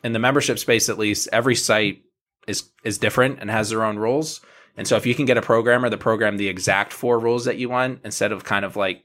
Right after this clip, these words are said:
kind of fitting it into something else, like, people are able to build exactly the site that they want. And also we get the developer support, and they're kind of the evangelists for our plugin.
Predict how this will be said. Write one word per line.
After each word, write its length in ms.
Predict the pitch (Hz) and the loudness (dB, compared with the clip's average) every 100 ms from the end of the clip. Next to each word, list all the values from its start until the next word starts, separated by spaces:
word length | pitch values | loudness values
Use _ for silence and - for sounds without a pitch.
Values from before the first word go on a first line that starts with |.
| _ | _
kind 240 | - 101 107 | -2 0 -2
of 60 | |
fitting 300 | - 107 113 | -2 -2 2
it 180 | 110 - | 2 0
into 600 | 110 107 117 117 113 - _ | -4 -2 2 2 2 -4 _
something 360 | - 117 123 123 | -4 -4 -2 0
else, 320 | 123 135 - - - _ | 0 -2 -8 -16 -20 _
like, 140 | 110 - | -6 0
people 200 | 135 135 | 2 4
are 80 | 117 | 4
able 200 | 123 113 | 2 -2
to 80 | |
build 240 | 92 110 98 | -2 -2 -2
exactly 420 | 92 95 92 98 | -2 -2 0 -4
the 100 | 92 | -6
site 280 | - 92 - | -2 -2 -2
that 100 | - | -10
they 120 | 90 | -10
want. 320 | 87 87 90 _ _ _ _ _ | -8 -12 -14 _ _ _ _ _
And 100 | 131 | 2
also 180 | 165 180 | 4 4
we 120 | 156 | 4
get 160 | 147 143 | 4 2
the 80 | 127 | 0
developer 400 | 117 120 120 113 | 4 4 4 2
support, 400 | 113 123 135 98 | 0 4 2 2
and 100 | 107 | -2
they're 100 | 110 | -2
kind 220 | 120 110 | -2 -2
of 60 | |
the 160 | 104 101 | -2 -4
evangelists 640 | 95 101 101 101 98 - | 0 -2 -2 -4 -6 -6
for 300 | - - 98 | -12 -4 0
our 60 | 95 | 0
plugin. 580 | - 113 98 90 95 | 2 2 2 -4 -10